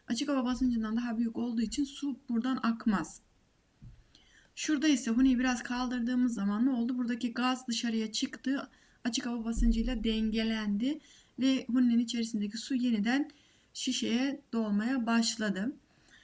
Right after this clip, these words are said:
Şimdi A şıkkına bakalım. Şişe içindeki su basıncının artması. Hayır, şişe içindeki su basıncının artması değil arkadaşlar. B şıkkı hunide yer alan suyun ağırlığının azalması değil. C şıkkı şişe içindeki boşluğun hava ile dolması. Hayır.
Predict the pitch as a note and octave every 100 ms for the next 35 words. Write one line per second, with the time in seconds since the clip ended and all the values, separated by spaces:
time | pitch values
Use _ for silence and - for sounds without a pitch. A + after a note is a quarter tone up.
0 | _ - D4 - D4+ D4+ C#4 - A3 G3
1 | G3 A3+ B3 C4 C#4 C4 B3 A#3 A3 A3
2 | B3+ - B3+ A#3 G#3 - G3+ A3+ A3 G#3+
3 | G3 F#3+ F3+ - F#3 G3 D3 - - -
4 | F3+ - F#3 - - F3 - F3+ F#3+ F#3
5 | F3+ - A#3 - - C4 - - - -
6 | _ - G#3 G3 E3+ F3 D#3 E3 - G#3+
7 | A3+ B3+ B3+ B3+ - B3+ B3+ A#3+ A#3+ A#3
8 | A3+ A3+ A#3 A#3 G#3+ G#3+ G#3+ G#3+ G3+ F#3
9 | F3+ E3+ E3+ - F#3+ G3 F#3 A3+ - -
10 | - - - C4 C4 A3+ A#3 A3+ - A#3+
11 | A3+ A3 G3 G#3+ G#3 A3+ G3+ G#3 G#3+ F#3+
12 | F3+ F#3 F3 E3+ E3+ G3+ G3+ F3+ F3+ A3+